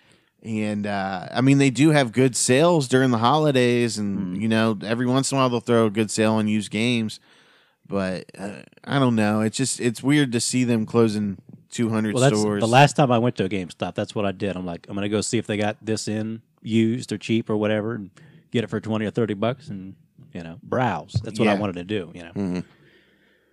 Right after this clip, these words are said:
Speaker 2: And I liked actually the other products they had in the store, the actual games of all the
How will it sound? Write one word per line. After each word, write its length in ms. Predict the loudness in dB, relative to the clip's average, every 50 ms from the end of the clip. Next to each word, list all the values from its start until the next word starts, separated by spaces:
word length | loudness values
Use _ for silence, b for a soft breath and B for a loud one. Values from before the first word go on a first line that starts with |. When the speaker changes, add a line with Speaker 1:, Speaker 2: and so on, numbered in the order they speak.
| b b -8
Speaker 2:
And 100 | -4 0 2
I 60 | 4
liked 240 | 4 4 2 2 2
actually 300 | 0 0 0 -2 -6 -4
the 100 | -2 -2 -2
other 120 | -2 -2
products 380 | -2 2 4 4 4 4 2 -2
they 80 | -4 -4
had 100 | -2 -2
in 60 | -4
the 80 | -6 -6
store, 180 | -4 -4 -2
the 60 | -2
actual 300 | -2 -4 -6 -6 -8 -8
games 440 | -6 -4 -4 -4 -4 -6 -8 -10 -10
of 100 | -6 -4
all 120 | -4 -4 -4
the 220 | -4 -8 -12